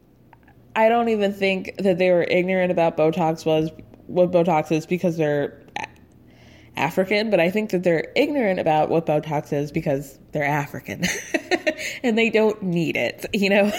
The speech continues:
<laughs> I don't think that they didn't know what Botox was. I just think that they're like, "Oh, this is so far out of the realm of, like, our reality," because every single one of their skin was, like,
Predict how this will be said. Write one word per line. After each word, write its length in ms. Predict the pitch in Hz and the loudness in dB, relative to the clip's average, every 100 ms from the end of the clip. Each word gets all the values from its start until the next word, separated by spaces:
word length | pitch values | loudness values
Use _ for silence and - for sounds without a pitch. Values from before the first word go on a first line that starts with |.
| - - | 0 0
<laughs> 320 | - - - - | 0 -10 -6 -2
I 100 | 269 | 2
don't 180 | 277 | 2
think 180 | 269 262 | 0 -4
that 120 | 240 | -2
they 140 | 233 220 | 0 2
didn't 200 | 208 208 | 2 2
know 120 | 208 | 0
what 100 | 196 | 2
Botox 400 | 202 196 170 185 | 0 2 0 0
was. 320 | 165 175 165 | 2 2 2
I 140 | - 190 | -2 -2
just 160 | 190 | -2
think 180 | 196 185 | -2 0
that 160 | 185 180 | 0 0
they're 120 | 165 | 2
like, 260 | 160 151 - | 2 0 -2
"Oh, 200 | 165 214 | 0 2
this 220 | 185 180 | 2 -2
is 100 | 180 | -2
so 400 | 175 - 180 196 | -8 -2 0 2
far 320 | 196 170 180 175 | -2 -2 -2 0
out 200 | 170 175 | 0 0
of 120 | 170 | 0
the 120 | 156 | -2
realm 420 | 151 156 160 170 | 2 2 2 0
of, 140 | 165 165 | -2 0
like, 280 | 147 147 - - - - | -2 -4 -12 -20 -20 -8
our 360 | 160 147 175 180 | 0 4 4 4
reality," 600 | 160 151 147 160 185 185 | 4 4 4 4 2 0
because 400 | 185 170 156 - - | 0 -2 -2 -6 -2
every 420 | - 175 175 190 | 2 2 4 2
single 400 | 190 185 175 175 | 2 0 2 2
one 140 | 165 160 | 2 0
of 100 | 175 | -2
their 180 | 165 165 | 0 -2
skin 440 | - - 147 151 | -4 -4 -2 -2
was, 160 | 151 151 | -4 -2
like, 360 | 143 - - | -2 -2 -12